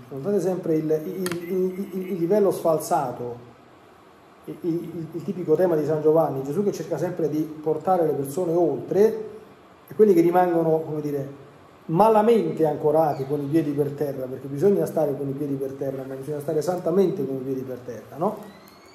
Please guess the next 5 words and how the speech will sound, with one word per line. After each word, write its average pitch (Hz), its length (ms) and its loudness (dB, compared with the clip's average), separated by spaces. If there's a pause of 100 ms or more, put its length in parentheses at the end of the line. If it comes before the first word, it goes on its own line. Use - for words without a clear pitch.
(3000)
"Se - 320 0
io 269 120 4
glorificassi 190 640 6
me 151 120 -2
stesso, 202 640 -2